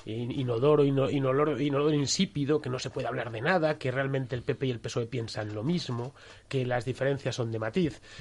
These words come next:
Y ahora realmente Podemos ha tra-, ha puesto ideas malas encima de la mesa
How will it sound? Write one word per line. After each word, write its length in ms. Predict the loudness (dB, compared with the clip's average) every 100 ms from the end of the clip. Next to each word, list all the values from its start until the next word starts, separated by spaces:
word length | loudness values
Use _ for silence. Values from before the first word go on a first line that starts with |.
| -2
Y 60 | 2
ahora 140 | 4
realmente 480 | 4 2 2 2 0
Podemos 360 | 2 2 2 0
ha 40 |
tra-, 180 | 0 0
ha 40 |
puesto 260 | -2 -2 2
ideas 320 | 4 2 0 -6
malas 560 | 0 2 0 -2 -8 -6
encima 380 | -2 0 0
de 60 | -2
la 100 | -8
mesa 320 | -10 -8 -8